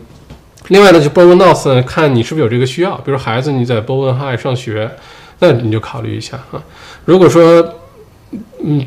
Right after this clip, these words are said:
没有这个上学的这个需求，同样价格，你可能在墨尔本其他的一些很好的区能选到很，很好的房子啊。这是我的对 Bowen North 的看法。Mark 里啊，都住在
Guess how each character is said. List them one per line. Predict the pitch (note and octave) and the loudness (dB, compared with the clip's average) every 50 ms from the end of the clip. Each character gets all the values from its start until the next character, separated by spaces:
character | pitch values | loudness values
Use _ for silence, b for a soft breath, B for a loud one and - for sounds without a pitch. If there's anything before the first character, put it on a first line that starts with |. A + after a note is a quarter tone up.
| - - | -8 -8
没 | G#3+ G3 D#3 G3 | -2 2 4 4
有 | G#3 - B2+ | 6 4 4
这 | B2+ D3 D3+ | 4 2 2
个 | C3 C3 B2 A#2 A2+ | 2 4 4 4 2
上 | A2+ - - - A#2 | 0 0 -2 -2 -2
学 | A2+ - - A2 | -2 -2 -2 -2
的 | C#3 | 0
这 | F3 F#3 | 2 2
个 | D3 | 0
需 | B2 - - A#2 | 0 -2 -6 -8
求， | - - - G#2 G#2 A2+ - | -8 -6 -8 -8 -8 -8 -8
同 | - - D#3 | -2 0 2
样 | F3+ G3 F3+ | 2 2 2
价 | F3 F#3+ E3+ | 2 0 0
格， | C#3 B2+ B2+ B2 A#2+ A#2 | 0 -2 -2 -2 -2 -2
你 | A#2+ A#2 | -2 -4
可 | A2 - A#2+ | -4 -4 -4
能 | A2 A2+ A#2+ | -4 -4 -2
在 | B2+ D3+ C#3+ C3+ B2 A#2 B B B B B B | -2 0 0 0 -2 -2 B B B B B B
墨 | - D3 D3+ | 0 2 2
尔 | D#3 | 2
本 | D#3 D#3+ D3 | 2 0 -2
其 | - - D3+ | -2 -6 -8
他 | C#3 C3+ C#3 C#3 C#3+ | -8 -6 -6 -4 -4
的 | C3+ C3+ A#2+ | -2 -2 -2
一 | A2+ A2+ | -2 -4
些 | - - A#2+ | -4 -6 -8
很 | A2+ - B2+ C#3+ E3 | -6 -6 -6 -6 -4
好 | E3+ C3+ G#2 | -4 -6 -8
的 | G#2 G#2 | -8 -10
区 | - - - - A#2 G#2+ G#2 G#2 A2 A#2 | -12 -12 -12 -10 -8 -8 -6 -6 -6 -6
能 | A2 B2 | -6 -6
选 | C3 C3 A2+ G2 | -6 -6 -8 -8
到 | G#2+ | -8
很， | G#2+ - G#2 G2 | -8 -8 -10 -12
很 | - - - C3 D#3 | -12 -8 -8 -6 -6
好 | E3 A#2 G#2 | -6 -6 -8
的 | G#2+ | -10
房 | - - A2+ - A#2+ A#2 | -12 -14 -14 -14 -14 -14
子 | A#2 - - _ _ - | -14 -16 -20 _ _ -20
啊。 | D#3+ C3+ | -20 -18
这 | - - | -12 -8
是 | C#3 | -6
我 | A#2+ A2 G#2+ | -6 -6 -6
的 | A2 G#2+ G#2+ G#2+ A2 B2 - - | -6 -4 -4 -4 -6 -8 -10 -10
对 | - A#2+ | -8 -6
Bowen | A#2 - B2+ B2+ B2+ | -6 -4 -4 -2 -2
North | C#3+ D#3+ C#3 A2 - - | -2 -2 -4 -4 -6 -10
的 | B2 | -14
看 | B2 - A#2+ A2 | -12 -10 -12 -12
法。 | A2+ - - - - - - _ _ B B B B B B B B B B B B B B B B B B - | -12 -14 -16 -18 -20 -20 -20 _ _ B B B B B B B B B B B B B B B B B B 0
Mark | F#3+ F3+ D#3 - C3+ | 0 2 2 0 0
里 | A#2+ G#2+ A2+ - - | -2 -2 -2 -4 -6
啊， | B2 B2 A#2+ | -6 -4 -4
都 | A#2+ C#3+ C#3+ | -2 -2 -4
住 | C3 D#3+ D#3 | -2 -4 -4
在 | C#3+ B2+ D3 C3+ B2+ B2 B2 | -2 0 0 0 0 0 -2